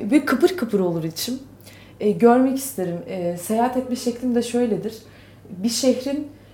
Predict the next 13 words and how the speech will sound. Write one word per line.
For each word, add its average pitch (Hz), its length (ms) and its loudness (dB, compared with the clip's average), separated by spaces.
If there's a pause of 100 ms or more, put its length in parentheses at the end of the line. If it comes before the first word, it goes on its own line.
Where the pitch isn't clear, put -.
(140)
e, - 220 -6
hani 185 260 -2
turistik - 380 -6
yerleri, 190 240 2
şunları 202 380 -2
bunlarından 226 500 0
ziyade 208 280 -2
sokaklarını 202 540 -2
gezmeyi 156 400 -2
severim. 151 400 -6 (840)
Gündelik 220 340 4
hayatını 208 460 2
anlamayı, 185 640 -2